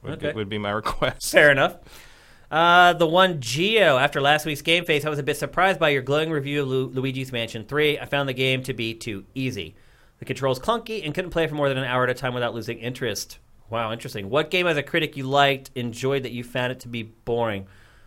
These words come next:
Speaker 2: What game has a, what game has a critic you liked, enjoyed that you found it to be boring? I don't get that sentence.
Speaker 1: Um, I'm gonna guess that means, like, what game has been critically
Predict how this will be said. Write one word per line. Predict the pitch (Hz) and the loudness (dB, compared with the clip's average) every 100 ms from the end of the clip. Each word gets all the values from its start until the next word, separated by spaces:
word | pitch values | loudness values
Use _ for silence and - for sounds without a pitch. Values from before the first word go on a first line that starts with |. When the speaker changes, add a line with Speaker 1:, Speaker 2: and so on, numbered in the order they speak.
| - | -4
Speaker 2:
What | 131 127 | -2 -2
game | 156 196 | -2 0
has | 196 139 | -2 -4
a, | - - _ _ - - _ | -8 -14 _ _ -20 -20 _
what | 117 127 127 - | -4 -4 -4 -8
game | 175 226 247 | -4 -4 -6
has | - 160 139 | -4 -2 -2
a | 120 | -6
critic | - 190 175 170 143 | -4 -2 -2 -6 -8
you | 127 | -8
liked, | 123 131 156 160 147 139 - - - _ _ _ | -6 -2 2 4 2 -2 -16 -20 -20 _ _ _
enjoyed | 135 120 104 - - 165 165 131 | -10 -10 -12 -12 -4 0 0 -2
that | 127 127 | -6 -8
you | 120 - - - - | -16 -18 -20 -20 -8
found | 147 147 156 147 | -2 0 -2 -6
it | - - | -8 -12
to | 131 | -12
be | 113 98 101 _ - | -10 -12 -16 _ -8
boring? | 117 120 117 95 - - _ - - - - _ _ - _ | -2 0 -2 -4 -10 -20 _ -20 -20 -20 -20 _ _ -20 _
I | 120 | -8
don't | 123 117 | -6 -6
get | 113 | -8
that | 104 98 | -8 -8
sentence. | 107 98 98 - _ _ - _ - | -10 -12 -16 -20 _ _ -20 _ -10
Speaker 1:
Um, | 123 127 131 131 131 | -4 0 0 0 0
I'm | 131 139 | -2 -4
gonna | 135 | -6
guess | 113 117 117 | -2 -2 -2
that | - 113 | -4 -4
means, | 113 110 104 | -4 -4 -4
like, | 107 101 | -4 -6
what | 107 120 123 | -4 -4 -4
game | 113 117 113 | -6 -4 -4
has | 110 107 | -4 -6
been | 101 104 101 | -6 -8 -8
critically | - 110 104 110 104 101 | -6 -6 -4 -6 -6 -8